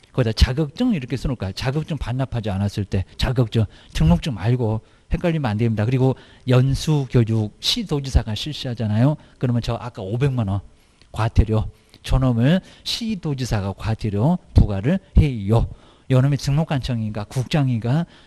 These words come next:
옛날부터 자꾸 바꿔서 시험 문제 냈었다는 겁니다. 누구냐? 이거 정리 안 하면 상당히 어렵습니다. 그다음에 나머지는 등록관청. 자, 등록관청. 그럼 아까 확인 설명이 됐건, 부당한 표시 광고가 됐건, 이전이 됐건, 게시가 됐건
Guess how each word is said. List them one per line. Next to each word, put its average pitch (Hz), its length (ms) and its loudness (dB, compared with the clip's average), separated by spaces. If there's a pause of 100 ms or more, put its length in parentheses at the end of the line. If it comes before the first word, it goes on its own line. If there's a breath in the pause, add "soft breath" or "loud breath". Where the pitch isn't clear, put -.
옛날부터 127 480 -4
자꾸 - 340 -10
바꿔서 131 420 -8
시험 - 180 0
문제 120 160 -4
냈었다는 92 500 -2
겁니다. 87 300 -4 (200 loud breath)
누구냐? 131 540 2 (220 soft breath)
이거 131 120 -2
정리 180 240 2
안 110 140 0
하면 123 100 0
상당히 147 380 -2
어렵습니다. 113 680 0
그다음에 135 340 4 (160 loud breath)
나머지는 139 560 4 (240 loud breath)
등록관청. 110 600 -4 (800)
자, 107 80 0
등록관청. 107 680 0
그럼 120 140 -2
아까 110 180 -4
확인 160 320 -2
설명이 131 420 2
됐건, 120 440 4 (240 loud breath)
부당한 123 560 4 (240 loud breath)
표시 175 240 -2
광고가 117 360 0
됐건, 104 260 -2
이전이 131 380 2
됐건, 107 240 -4
게시가 - 360 2
됐건 98 320 -4